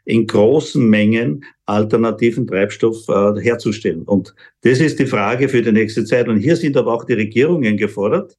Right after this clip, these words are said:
die ja den Druck auch machen auf die Fluglinien, auch hier mit zu investieren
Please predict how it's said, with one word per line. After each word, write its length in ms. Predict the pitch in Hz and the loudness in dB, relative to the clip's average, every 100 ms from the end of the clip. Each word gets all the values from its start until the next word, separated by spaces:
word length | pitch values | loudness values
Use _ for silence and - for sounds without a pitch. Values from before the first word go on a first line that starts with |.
| _ _ - | _ _ 0
die 60 | |
ja 120 | 113 104 | 0 2
den 180 | 107 | -2
Druck 260 | 104 175 - | 0 0 0
auch 160 | 101 - | -2 -2
machen 300 | 101 104 127 | -6 -4 -4
auf 180 | 95 - | -4 -4
die 100 | 104 | -2
Fluglinien, 560 | 107 101 104 101 156 - _ _ - | -2 0 2 0 -2 -8 _ _ -4
auch 160 | 117 110 | -4 0
hier 200 | 151 135 | 2 2
mit 240 | 165 170 | 2 0
zu 100 | 135 | 0
investieren 760 | 113 101 104 - 110 185 240 | 2 0 -2 0 2 2 -2